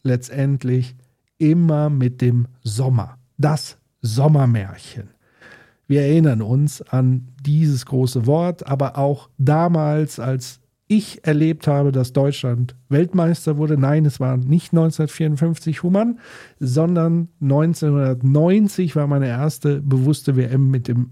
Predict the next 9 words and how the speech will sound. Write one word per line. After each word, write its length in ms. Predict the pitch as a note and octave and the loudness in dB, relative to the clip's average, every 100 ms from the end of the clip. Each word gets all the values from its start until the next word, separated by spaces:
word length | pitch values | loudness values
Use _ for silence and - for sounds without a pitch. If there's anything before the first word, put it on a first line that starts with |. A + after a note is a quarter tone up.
| - | -4
Weltmeisterschaftstitel. 1400 | C#3 D3+ D#3+ D#3 - C#3 C#3+ B2+ - - D#3 D3 C#3+ C3+ - - - - - | -2 0 0 -2 -4 -6 -6 -6 -10 -6 -4 -2 -6 -6 -14 -20 -20 -20 -4
Und 160 | D#3 | 0
ich 220 | D#3+ - | 0 -2
habe 400 | - F3 A#3 A3 | -2 0 2 2
quasi 540 | - - D3 F#3 G#3 G3 | 0 -6 -8 -6 -4 -4
immer 400 | - A3 A3+ F3+ | -2 0 2 2
noch 340 | F3 G#3 - | 2 0 -4
diesen 680 | - F3 F#3 F3 E3 F#3 F3+ _ _ _ _ | -10 -4 -2 0 2 2 0 _ _ _ _
Sommerabend 1400 | - B2+ C#3+ F#3 A3 G#3 E3 - B2 C#3 B2+ B2 A#2 - | -6 -4 -2 0 2 2 0 -2 -2 0 2 0 0 -8